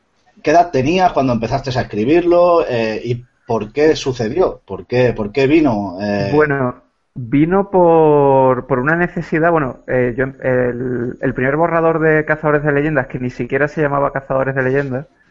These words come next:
Speaker 2: que se llamaba Cruce de Leyendas, eh, pues lo escribí,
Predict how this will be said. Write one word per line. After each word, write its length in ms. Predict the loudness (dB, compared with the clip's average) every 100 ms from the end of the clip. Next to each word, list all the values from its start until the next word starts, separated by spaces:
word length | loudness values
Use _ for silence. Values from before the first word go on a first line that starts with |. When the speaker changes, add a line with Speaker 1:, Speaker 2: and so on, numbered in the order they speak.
| _
Speaker 2:
que 100 | -18
se 100 | -6
llamaba 480 | -2 0 2 0 -4
Cruce 340 | -2 0 2 0
de 140 | 0
Leyendas, 500 | 2 0 -2 -4 -6 -10 -20 _ _ _ _ -4
eh, 680 | 0 4 4 4 2 2 -2 -2
pues 180 | -2
lo 140 | 0 -2
escribí, 680 | -4 -6 -2 2 2 0